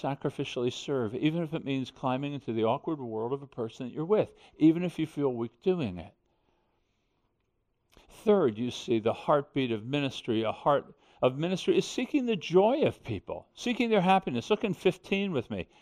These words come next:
He says, "What then has become of your blessedness?" That word blessedness could be happiness or joy.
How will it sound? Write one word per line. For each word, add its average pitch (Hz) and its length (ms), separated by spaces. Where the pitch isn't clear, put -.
He 214 80
says, 208 200
"What 247 360
then 165 240
has 175 180
become 175 320
of 202 140
your 233 140
blessedness?" 196 800
That 185 180
word 160 260
blessedness 151 640
could 107 240
be 110 100
happiness 143 720
or 110 60
joy. 127 460